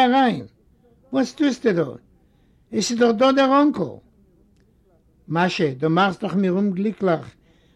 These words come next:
אויף דעם לעבן אומגליקלעך", האט זיי דער פאטער געבעטן. מאשע איז געווען אנגעטאן אין איר נייע קליידל, אין א נייע שירצל מיט אירע צוויי לאנגע,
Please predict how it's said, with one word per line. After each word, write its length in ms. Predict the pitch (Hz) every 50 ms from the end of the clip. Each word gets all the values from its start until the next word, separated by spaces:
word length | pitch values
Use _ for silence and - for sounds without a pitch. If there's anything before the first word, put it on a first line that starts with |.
| _
אויף 160 | 185 180 165 131
דעם 100 | 180 185
לעבן 380 | 180 202 226 240 247 254 233 220
אומגליקלעך", 600 | 202 190 160 160 160 151 - 143 143 127 - - - -
האט 100 | 147 135
זיי 100 | 156 151
דער 120 | 160 156
פאטער 340 | 123 - 165 160 156 165 151
געבעטן. 440 | 139 156 147 143 143 139 - - 117 - _ _ _ _ _ _ _ _ _ _ _ _ _ _ _ _ _
מאשע 340 | - 170 208 214 180 - 196
איז 100 | 170 147
געווען 260 | 156 160 165 170 165
אנגעטאן 460 | 160 165 175 170 170 170 - 170 160
אין 100 | 156 143
איר 80 | 143 143
נייע 240 | 143 151 165 170 151
קליידל, 460 | - - 139 147 147 143 139 143 143 139 - _ _ _ _ _ _
אין 80 | 139 139
א 20 | 139
נייע 280 | 147 165 190 202 180
שירצל 520 | 175 - - 147 160 170 165 - - 175 175
מיט 220 | 165 151 123 127
אירע 160 | 156 143 143
צוויי 320 | 123 - - 170 185 185 170
לאנגע, 360 | 156 160 165 170 165 160